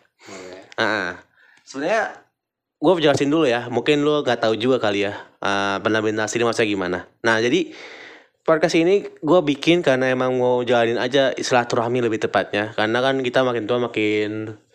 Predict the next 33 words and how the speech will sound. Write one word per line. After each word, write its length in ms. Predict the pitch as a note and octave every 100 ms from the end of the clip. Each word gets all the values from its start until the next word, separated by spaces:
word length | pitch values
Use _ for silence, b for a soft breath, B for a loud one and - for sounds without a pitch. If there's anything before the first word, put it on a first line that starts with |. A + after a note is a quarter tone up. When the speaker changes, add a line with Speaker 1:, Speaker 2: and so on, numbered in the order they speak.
| -
Speaker 2:
susah 240 | - A#2+
banget 240 | A2+ A2+ A#2
buat 80 | A2+
ketemu, 640 | A2+ A2 A2 A#2 B2+ C3+ C3+
susah 240 | A#2 A2
banget 160 | G#2 G#2
buat 240 | G#2+ G#2+
berinteraksi 560 | A2 G#2+ G#2 G#2+ - A2+
lagi. 720 | G#2+ G2+ A2+ B2+ C3 C3 B B B B B B _
Nah, 160 | A2+ G#2+
ini 400 | A2+ D3+ D#3 -
salah 320 | - - A#2+ B2
satu 160 | C3+
platform 400 | C3+ B2+ D3 D3
dari 240 | C#3 B2+ A#2
gua 160 | C3
sendiri 400 | B2+ B2 B2 D3
itu 80 | D3+
emang 480 | D3+ B2+ B2 B2 A#2
gua 160 | A#2+
mau 160 | A#2+ A#2
ngumpulin 240 | G#2+ A#2
dari 160 | A#2 A2
S 80 | A2
D, 160 | C3
S 80 | A#2
M 160 | A#2 A2
P, 80 | A2+
S 160 | A2
M 160 | G#2 A2
A, 320 | C#3 D#3+ D#3+
sampai 160 | B2+ A#2+
kuliah, 640 | A#2 A2+ A2+ C3 D#3 E3